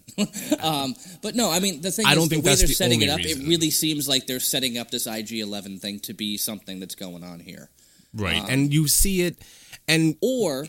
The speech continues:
Speaker 2: despite,
Speaker 1: or
Speaker 2: despite, despite Quill saying he rebuilt him for, to serve purposes and to be, you know, kind and gentle and not to kill anymore,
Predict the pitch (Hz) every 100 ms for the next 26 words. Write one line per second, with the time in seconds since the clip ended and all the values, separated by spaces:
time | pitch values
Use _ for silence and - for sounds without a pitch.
0 | - 175 180 - - 196 214 190 156 -
1 | 151 185 - _ _ 131 135 - 147 156
2 | - 143 135 131 - 113 113 110 110 -
3 | - - 117 107 104 98 110 95 107 104
4 | 107 104 - 104 101 98 - 101 107 104
5 | 110 98 101 104 98 104 101 90 98 95
6 | 101 95 92 90 - - 104 101 98 95
7 | 98 95 98 98 95 95 95 90 123 123
8 | 107 101 98 98 98